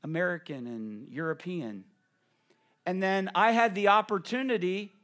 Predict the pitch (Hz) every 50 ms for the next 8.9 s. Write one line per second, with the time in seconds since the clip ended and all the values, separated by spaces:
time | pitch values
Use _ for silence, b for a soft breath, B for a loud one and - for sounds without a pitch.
0 | _ _ _ _ _ _ _ _ - 190 185 160 190 196 202 208 214 214 - -
1 | 185 185 185 160 202 208 208 196 196 196 190 170 - - - - 214 220 214 208
2 | 196 - 202 175 165 160 160 175 202 220 220 190 202 208 208 226 226 226 - -
3 | - 190 180 175 175 - - - 185 170 170 160 147 151 190 220 220 208 190 185
4 | - 160 160 170 190 196 190 190 185 170 170 175 185 196 190 190 - 165 156 147
5 | 151 147 - 170 160 160 156 135 143 160 190 214 - - 185 220 233 214 208 220
6 | 208 208 190 160 175 175 180 185 185 - - 170 160 160 165 156 - 143 139 143
7 | 156 160 151 143 131 117 131 135 139 143 147 147 143 143 127 139 139 139 131 120
8 | 113 113 120 127 131 127 110 131 143 147 160 175 190 190 185 190 180